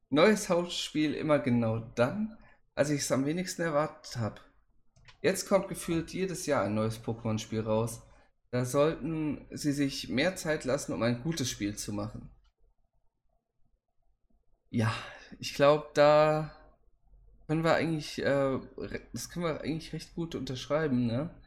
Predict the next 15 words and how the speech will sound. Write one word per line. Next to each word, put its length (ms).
Wo 140
ich 100
sagen 340
muss, 680
ich 140
fand 220
halt 180
Pokémon 340
Let's 320
Go 200
auch 160
schon 260
ein 60
gutes 380
Spiel. 360